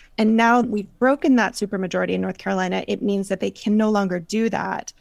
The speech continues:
And so we're able to block some of the worst policy agendas of the majority there, which is really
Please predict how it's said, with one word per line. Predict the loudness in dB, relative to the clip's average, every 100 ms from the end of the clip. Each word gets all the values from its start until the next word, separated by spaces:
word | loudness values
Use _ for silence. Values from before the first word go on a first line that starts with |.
| _ _
And | -2 0
so | 0
we're | 0
able | 0 -2
to | -4
block | -6 -2 0 -2 -4
some | -6
of | -6 -4
the | -4
worst | 0 -2 -2 -8 -14 -18 _ -20 -20 -14
policy | 0 2 2 0 -2 -2
agendas | -2 -2 -2 -2 -2 -4 -6 -12 -8
of | -6 -4 -4
the |
majority | -6 -4 -6 -6 -8
there, | -8 -8 -8 -6
which | -6
is | -6 -4
really | -2 -2 -2 -4